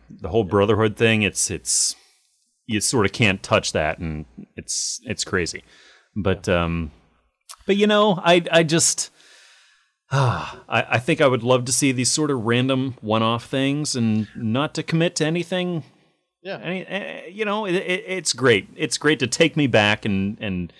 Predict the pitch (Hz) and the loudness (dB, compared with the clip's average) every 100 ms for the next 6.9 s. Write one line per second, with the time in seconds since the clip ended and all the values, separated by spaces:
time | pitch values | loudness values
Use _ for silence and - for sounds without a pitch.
0 | - _ - 123 98 - 170 160 127 107 | -20 _ -4 0 0 0 0 2 2 2
1 | 101 - - 123 98 90 - 98 73 73 | 2 0 4 4 2 -2 -2 -2 -2 -8
2 | 92 _ _ _ _ _ 95 85 82 82 | -12 _ _ _ _ _ 0 0 0 2
3 | 92 120 107 95 101 98 95 95 98 90 | 0 2 2 2 0 0 0 0 0 0
4 | 82 98 107 98 98 98 90 90 101 92 | -2 -2 -2 -2 -4 -4 -6 -6 -6 -6
5 | 82 - 95 78 95 120 123 107 - - | -6 -6 -6 -4 -6 -8 -6 -4 -4 -8
6 | 135 139 - 143 127 139 127 147 | 0 0 2 2 2 2 2 0